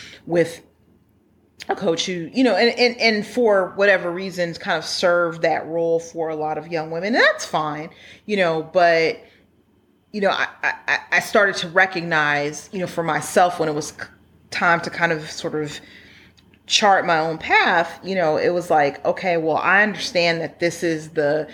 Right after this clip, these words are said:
particular vendor that you work with res-, with respect to posing suits, or this is the particular vendor that you work with res-, with respect to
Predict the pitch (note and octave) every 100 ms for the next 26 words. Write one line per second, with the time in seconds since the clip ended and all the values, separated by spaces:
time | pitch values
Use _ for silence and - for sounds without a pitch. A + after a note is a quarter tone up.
0 | - - _ - - - E3+ D#3 D#3 F3
1 | E3 D#3 D3+ B2 F3+ E3 D#3+ D#3+ D#3+ E3
2 | D3+ - - - F3 E3 D#3+ D3 - D#3+
3 | D3 D#3 - F3+ E3 D#3 - D3+ - C#3
4 | E3 - F3 - - - E3+ D#3+ D#3 D#3
5 | D#3 D#3 D#3 - E3 D#3+ D#3 D#3+ D#3 -
6 | D#3 - - - E3 D#3+ D#3 D3+ - D3+
7 | C#3+ - E3+ D#3 D#3 D#3